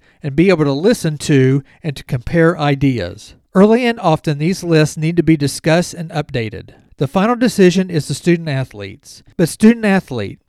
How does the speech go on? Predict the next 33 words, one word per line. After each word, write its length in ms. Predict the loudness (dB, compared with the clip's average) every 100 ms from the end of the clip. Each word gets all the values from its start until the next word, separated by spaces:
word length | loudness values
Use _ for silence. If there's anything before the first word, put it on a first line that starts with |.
| -4
remember, 580 | -2 0 2 0 0 -4
you 220 | 2 4
are 80 | 4
going 280 | 2 -2 -2
to 120 | -4
need 540 | 0 2 2 0 -4 -10 -6
help 240 | -4 -2
with 160 | -4 -6
finances, 880 | -2 0 0 -4 -8 -12 -14 -16 -20 _ _ _
even 240 | 2 4 2
if 140 | 4
you 140 | 6
have 160 | 6 4
earned 240 | 0 0 0
a 80 |
fully 320 | 0 2 2 0
paid 320 | 0 0 0
education 680 | -4 -4 -2 0 0 -2
through 220 | -6 -6 -4
athletics 580 | -4 -2 0 0 -2
and 120 | -8 -10
academic 600 | -8 -6 -4 -4 -6 -6
means. 640 | -6 -6 -10 -20 -20 -20 _ _ -10
An 100 | -8
adult's 440 | -6 -2 -2 -2 -8 -8
input 480 | -8 -4 -2 -2 -2
and 160 | -10
experience 640 | -12 -10 -4 -2 -2 -6 -10
is 180 | -14 -6
needed 340 | -4 -2 -4
throughout 460 | -2 0 2 -2 -6
your 100 | -8
process. 760 | -4 -4 -4 -8 -12 -14 -20